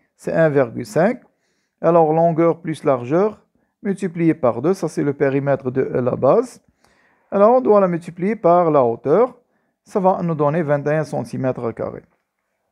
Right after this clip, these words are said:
Je calcule en centimètres carrés sa surface totale. Bien sûr, la sur-, la surface totale, c'est la surface latérale plus deux fois surface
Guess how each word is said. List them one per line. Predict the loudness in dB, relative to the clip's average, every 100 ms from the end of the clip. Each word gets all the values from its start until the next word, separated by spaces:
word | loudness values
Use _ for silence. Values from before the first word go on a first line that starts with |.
| _ _ _ _ -20 -20 _
Je | 0 4
calcule | 4 4 0
en | 0
centimètres | 0 -2 0 0 -2 0
carrés | 2 2 2
sa | -2
surface | -4 -4 0 0 0
totale. | -4 -4 2 2 0 _ _ _
Bien | -6 -2
sûr, | 0 2
la | 2
sur-, | 0 -2
la | 0 0
surface | -2 -2 -4 -4
totale, | -2 -2
c'est | 0 0 0 -4 _ _ _
la | -2 0
surface | 0 -2 0 0 0
latérale | 0 2 4 4 4 0
plus | -6 -8 -8 -14
deux | -4 0 0
fois | -4 0 2 2 0 _ _ _ _ _ _
surface | _ -4 0 4 6 6 2 -2